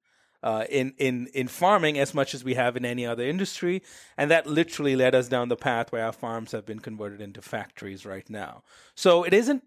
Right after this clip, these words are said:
it didn't happen overnight. It didn't happen because some evil person sitting up there, Tyson or Cargill, said, "Listen, it would be way better if we actually keep chickens in microwaves," or, no, <laughs> in a case that's the size of a microwave.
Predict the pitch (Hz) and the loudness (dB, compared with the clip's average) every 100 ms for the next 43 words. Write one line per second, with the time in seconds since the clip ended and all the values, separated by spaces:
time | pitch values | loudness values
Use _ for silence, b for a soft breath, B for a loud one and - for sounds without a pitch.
0 | _ - 151 180 151 170 165 143 151 156 | _ -8 0 2 2 2 2 2 2 0
1 | 165 - 135 151 147 139 139 139 131 135 | 0 -4 -4 -2 0 0 0 -4 -2 -2
2 | 131 120 131 123 127 - 120 - 123 123 | -2 -2 -2 0 0 0 0 0 -6 -4
3 | - 127 123 117 - 123 120 113 120 117 | 0 0 2 -2 2 4 4 2 -2 -2
4 | - 120 113 120 113 117 120 - 117 - | -2 -6 -4 -2 0 -2 -2 0 0 -4
5 | B B B B 160 - 104 98 - - | B B B B 0 2 -2 -2 -10 -6
6 | 120 113 107 143 180 156 147 135 - 123 | -4 -4 2 4 6 6 4 2 0 -8
7 | 127 120 127 - - 127 120 113 107 b | -6 -2 -2 -2 -6 -4 -4 -4 -8 b
8 | b b _ - 165 - - _ - 180 | b b _ -2 -2 -2 -16 _ -2 0
9 | 170 139 113 107 - b b - 147 131 | 2 0 0 -8 -12 b b -2 0 2
10 | 135 147 143 113 95 87 95 147 143 147 | 2 2 0 -6 -6 -8 -4 0 2 2
11 | 143 143 - 190 - 165 - - - - | 2 2 0 -2 0 0 0 -8 -10 -2
12 | 143 139 135 123 123 135 120 101 104 110 | 0 0 -2 -2 -2 -2 -4 -8 -10 -12